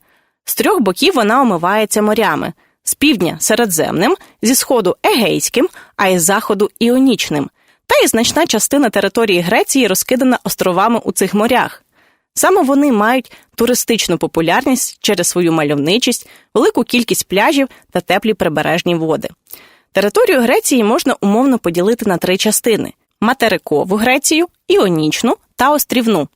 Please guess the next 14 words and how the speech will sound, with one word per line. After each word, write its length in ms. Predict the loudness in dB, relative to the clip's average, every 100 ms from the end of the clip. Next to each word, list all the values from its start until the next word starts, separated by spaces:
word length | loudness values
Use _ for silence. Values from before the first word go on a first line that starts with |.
| _ _ _
Про 160 | -2 0
материкову 560 | 0 0 -2 0 0 0
Грецію 460 | 0 0 0 0 0
каже 320 | 0 0 0
сама 320 | 0 0 0
назва. 480 | 0 0 -2 -6 -8 _ _ _ _ _ _ 0
Це 160 | 2
основна 440 | 2 2 2 2 0
частина 460 | -2 -2 -2 -2
країни, 460 | -2 -2 0 2 2
яка 280 | 0 0 -2
розташована 680 | -2 -4 -2 0 0 2 0
на 160 | 0
материку. 580 | -2 -2 -2 -2 -6